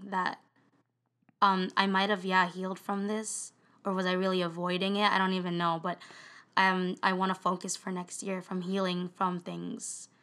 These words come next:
Not like, it's always gonna come back, but, like, at least acknowledging that I healed from it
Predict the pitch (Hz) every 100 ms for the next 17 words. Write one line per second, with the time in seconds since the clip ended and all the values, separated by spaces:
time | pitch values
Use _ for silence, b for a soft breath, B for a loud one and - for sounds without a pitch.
0 | b 233 240 220 - 226 247 277 262 220
1 | 208 185 180 175 190 185 175 196 196 220
2 | - B B B B B - 202 196 185
3 | 190 180 185 185 180 180 196 185 - 180
4 | 180 170 180